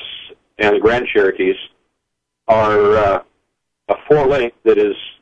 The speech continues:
if it, everything is right, they work well. But when things, uh, start wearing out and getting loose, then they don't work so well, and they can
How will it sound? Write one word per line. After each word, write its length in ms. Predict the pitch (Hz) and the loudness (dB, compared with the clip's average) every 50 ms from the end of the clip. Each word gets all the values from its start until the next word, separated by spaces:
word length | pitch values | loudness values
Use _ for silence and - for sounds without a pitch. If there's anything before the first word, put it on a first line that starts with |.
| _ _ | _ _
if 200 | - 107 - 104 | -2 0 2 2
it, 160 | 101 95 - | 0 2 2
everything 400 | 127 - 151 135 139 143 135 120 | 0 0 0 0 0 0 0 0
is 120 | 110 95 | -2 0
right, 340 | 104 - 156 139 110 104 - _ - | 0 0 0 0 -2 -4 -6 _ 0
they 80 | 107 | 0
work 260 | 101 113 123 135 135 | 2 2 0 0 0
well. 440 | 120 120 123 131 117 87 - - - _ _ _ _ _ _ _ _ _ _ _ _ _ _ _ _ | 0 0 0 2 0 -2 -4 -8 -10 _ _ _ _ _ _ _ _ _ _ _ _ _ _ _ _
But 280 | 113 110 107 - - | 0 0 0 -2 -4
when 240 | 113 117 113 104 104 | -2 -2 -2 -2 -2
things, 300 | - - 131 127 127 120 - 113 | 0 0 0 0 0 -2 -2 -4
uh, 60 | 113 - - _ _ _ _ _ _ - - | -4 -4 -4 _ _ _ _ _ _ -18 -4
start 320 | - 123 123 117 107 - | -2 0 0 0 0 0
wearing 340 | 104 123 131 131 120 117 110 | 0 0 2 0 -2 -2 -2
out 380 | 110 113 117 117 117 117 - 110 | -2 0 0 0 0 -2 -2 -6
and 120 | 104 95 | -8 -2
getting 320 | 95 123 127 127 117 113 120 | -2 -2 -2 0 -4 -2 0
loose, 260 | 135 131 123 117 - - - | 2 2 2 0 -4 -10 -4
then 180 | - 110 120 127 | -2 -2 0 2
they 60 | 131 | 0
don't 220 | 131 147 151 135 | 0 0 0 2
work 180 | 127 135 - - - - | 2 0 0 0 -2 -2
so 100 | 110 98 | 0 2
well, 380 | 90 95 95 - - - - _ - | 2 0 0 0 -4 -6 -8 _ -6
and 320 | 104 101 98 95 95 95 | -4 -2 -2 -4 -2 -2
they 140 | 101 101 98 | 0 0 0
can 400 | - - 117 104 101 95 90 - | 0 -2 0 0 0 0 -2 -6